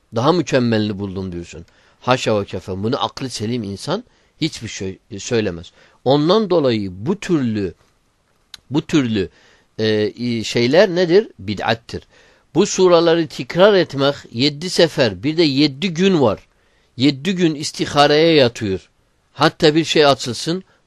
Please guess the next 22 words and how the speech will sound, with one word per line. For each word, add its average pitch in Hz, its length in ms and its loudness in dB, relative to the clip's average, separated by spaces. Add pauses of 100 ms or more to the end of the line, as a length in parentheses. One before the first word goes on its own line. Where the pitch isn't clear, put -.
bunların 127 320 2
hiçbir 147 580 -2
aslı 117 320 -4
yoktur. 120 440 -2 (320)
Biz 147 220 -4
derste 151 400 4
dedik, 135 400 -4
istihareye 143 840 0 (360)
birinci 147 640 2
vehleden, 123 720 2
birinci 139 800 2 (680)
hemen 143 520 0
bir 170 120 0
mesele 156 420 0
geldi, 160 300 0
istihare 165 460 0
yapacaksın, 175 600 0 (260)
o 156 180 4
daha 175 260 4
bereketlidir 147 760 2
sonradan 113 380 0
yapmaktan. 95 640 -6